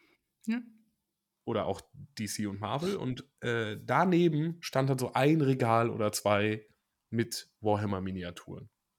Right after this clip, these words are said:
Speaker 1: Hm.
Speaker 2: Ja, und Farben. Und das war aber wirklich vereinzelt. Und dann auch, wenn du dann mal Leute getroffen hast irgendwo,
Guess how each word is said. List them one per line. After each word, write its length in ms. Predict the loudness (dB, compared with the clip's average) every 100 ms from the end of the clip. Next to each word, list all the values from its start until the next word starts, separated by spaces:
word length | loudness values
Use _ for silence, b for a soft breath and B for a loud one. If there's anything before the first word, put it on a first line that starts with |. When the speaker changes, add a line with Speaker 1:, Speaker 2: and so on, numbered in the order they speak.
| _ _ _ -2
Speaker 1:
Hm. 300 | -2 -2 -2
Speaker 2:
Ja, 80 | -4
und 200 | -2 -2
Farben. 480 | 2 2 2 -4 -16 _ _ _ _ _ _ _ _ _ -12 -6
Und 120 | -4
das 160 | -2 2
war 180 | 4
aber 480 | 4 4 4 4 0 b b b b _ -10
wirklich 520 | -4 -4 -4 -8 -14 _ _
vereinzelt. 800 | -12 -8 -4 -4 -6 -8 -14 -18 -10
Und 120 | 0
dann 160 | 0 2
auch, 300 | 2 0 B B -2
wenn 120 | 2
du 80 | 4
dann 160 | 2
mal 180 | 4 2
Leute 360 | 4 2 2 -2
getroffen 500 | -2 0 0 0 -6
hast 200 | -6 -6
irgendwo, 600 | -8 -8 -6 -4 -6